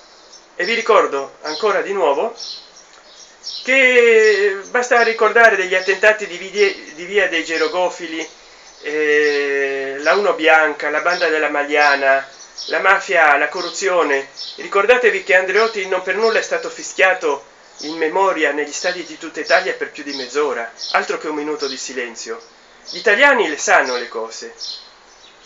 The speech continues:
Non vi fate fottere, non vi fate trattare da scemi, da stupidi. Adesso vi lascio perché c'ho il braccio molto stanco. Con questo cellulare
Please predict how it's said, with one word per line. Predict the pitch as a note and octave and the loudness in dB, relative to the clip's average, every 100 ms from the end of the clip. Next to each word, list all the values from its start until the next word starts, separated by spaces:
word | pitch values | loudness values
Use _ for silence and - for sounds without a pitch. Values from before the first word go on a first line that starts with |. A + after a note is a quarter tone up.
| - - - - - - - | -14 -14 -18 -20 -20 -20 -6
Non | F3+ C4 D#4 B3 | 4 4 4 0
vi | F3 F3+ | -4 -6
fate | F3 G3+ G3 | -2 -4 -2
fottere, | - F3 - D3 | -4 -4 -2 -2
non | F#3 B3+ | 0 0
vi | A#3 G#3 F#3+ | -2 -4 -2
fate | G3 F#3+ D#3+ | -2 -2 -4
trattare | D3 E3+ D#3+ D3 | -4 -2 0 0
da | C3+ | -2
scemi, | - E3 C#3+ B2+ | -4 -4 -4 -4
da | B2 | -6
stupidi. | - C#3 B2 A2+ A#2 - - - - | -8 -14 -14 -16 -18 -20 -20 -16 -12
Adesso | G#3 A3 | -8 -6
vi | G3 | -2
lascio | G#3 A3+ A3 | -2 -2 -4
perché | - D3 | -6 -8
c'ho | - D3 D3 - - | -8 -6 -6 -12 -16
il | - D3 | -10 -4
braccio | E3+ F3+ F3+ E3 D3 - - | 0 0 0 -2 -2 -10 -4
molto | E3+ F3 D#3+ | -2 -2 -6
stanco. | - C#3+ B2 - - | -4 -2 -2 -6 -8
Con | D3 | -8
questo | G#3 G3 F#3+ | -8 -8 -6
cellulare | F#3+ F3+ F3+ F3+ F3 F#3+ | -6 -4 2 4 4 0